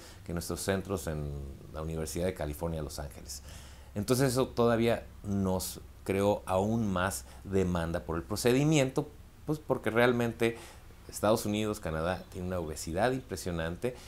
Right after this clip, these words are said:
y quieren, pues, l-, un grupo experto, calificado y obviamente,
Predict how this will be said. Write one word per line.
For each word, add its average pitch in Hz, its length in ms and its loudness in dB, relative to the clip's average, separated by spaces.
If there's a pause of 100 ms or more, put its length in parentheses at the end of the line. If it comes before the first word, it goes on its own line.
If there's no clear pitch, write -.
(240)
y 92 120 -4
quieren, 95 560 0 (360)
pues, 143 320 0
l-, 98 140 -4 (880)
un 110 200 -4
grupo 107 440 0
experto, - 580 0
calificado 113 800 2
y 98 120 0
obviamente, 95 600 -2